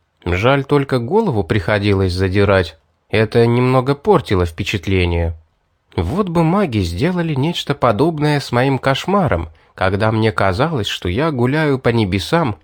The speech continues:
а мир под ногами. Хотя так смотреть на иллюзию не страшно».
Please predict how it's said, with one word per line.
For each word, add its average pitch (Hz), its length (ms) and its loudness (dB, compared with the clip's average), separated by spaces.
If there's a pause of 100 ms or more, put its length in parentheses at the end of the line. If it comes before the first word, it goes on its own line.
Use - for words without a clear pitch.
(120)
а 90 140 0
мир 92 260 0
под 117 180 0
ногами. 151 640 0 (420)
Хотя 90 400 -2
так 147 380 -2
смотреть 175 540 -2
на 165 200 0
иллюзию 147 480 0
не 131 120 0
страшно». - 640 -2